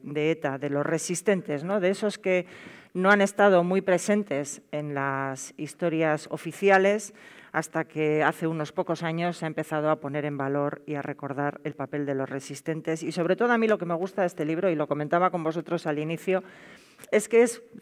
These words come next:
ciertamente un poquito unamuniano, ¿no? Es la intrahistoria, las pequeñas historias, el sumatorio de las pequeñas historias que hacen que esa miscelánea, al final, cuando tomas distancia,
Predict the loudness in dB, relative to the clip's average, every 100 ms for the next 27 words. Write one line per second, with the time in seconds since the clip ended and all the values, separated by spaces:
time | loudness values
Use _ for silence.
0 | 0 2 4 2 2 0 -2 -4 0 0
1 | 2 0 0 -2 -2 -2 -2 -4 -4 -4
2 | -4 -4 -6 -2 0 0 -2 0 0 -2
3 | -2 -2 0 -2 -4 -6 -6 -6 -2 0
4 | 2 0 0 -8 -8 -2 0 2 0 -2
5 | -6 -4 -2 0 2 4 6 6 4 -2
6 | -4 -2 -2 -2 -6 -2 0 0 0 -4
7 | -6 -6 -4 -2 0 -2 -4 -2 0 0
8 | 0 0 -2 -2 0 0 -2 -14 -16 -6
9 | -2 0 2 2 2 -2 -2 -2 2 2